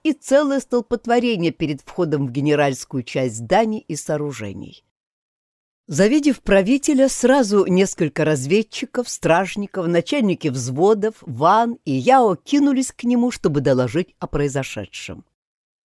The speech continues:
«Мой господин!» — первым выкрикнул наместник подземной колонии Ли Чуань. «Тюрьма затоплена! Кто-то активировал рычаг!» Шан Идан кивнул, уточняя.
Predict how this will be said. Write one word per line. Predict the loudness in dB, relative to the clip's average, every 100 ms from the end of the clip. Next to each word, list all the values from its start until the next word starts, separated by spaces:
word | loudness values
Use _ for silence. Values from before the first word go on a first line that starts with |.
| _ _ _ _ _
«Мой | 2 4 4
господин!» — | 2 -2 2 2 4 2 0 -8 _ _ _ _ _
первым | 2 4 4 2 0
выкрикнул | 0 2 0 0 -4 0 2
наместник | 4 4 4 2 0 -4 -2
подземной | 2 2 4 2 2 -2
колонии | 0 2 2 0 0
Ли | -2
Чуань. | -2 -2 -2 -2 -8 -14 _ _ _ _ _
«Тюрьма | 4 8 8 6
затоплена! | 6 2 2 0 -2 -8 -8 -10 -14 _ _ _ _ -16
Кто-то | 2 4 4 2
активировал | 2 0 2 4 4 6 4 4
рычаг!» | 4 2 -2 -4 -10 -20 _ _ _ _ _ _ _ _
Шан | -14 -2 0 0 -2
Идан | 0 2 2 0
кивнул, | -4 -4 -2 -2 -4
уточняя. | -8 -8 -8 -6 -4 -4 -6